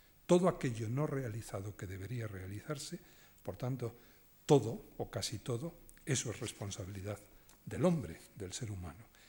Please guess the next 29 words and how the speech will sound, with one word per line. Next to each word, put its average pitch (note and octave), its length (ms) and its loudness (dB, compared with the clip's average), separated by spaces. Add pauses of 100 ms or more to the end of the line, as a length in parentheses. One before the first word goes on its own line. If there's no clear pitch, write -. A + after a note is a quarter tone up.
(140)
Esa B2+ 180 -2
es A2+ 60 0
la A#2 100 0
responsabilidad G#2 800 -4
absolutamente A#2 800 -2
universal G#2+ 520 -2 (480)
a B2 100 -4
que G#2 140 -6
conduce G2+ 600 -6 (340)
la F#2+ 140 -4
fenomenología. F2 760 -8
La G2+ 160 -2
ética B2 340 0
de G#2+ 60 -2
la G2 120 -6
responsabilidad C#3 840 -2
aquí F#3+ 280 0 (340)
ya G#2+ 120 0
es - 120 0
una G#2+ 200 0
ética D3 540 2 (180)
fundada A#2 560 0
filosóficamente A#2 1080 -4 (320)
de G#2+ 160 -2
un G#2 120 0
modo A2 220 -2
mucho G#2+ 360 -4
más G2 240 -6
claro G2+ 400 -4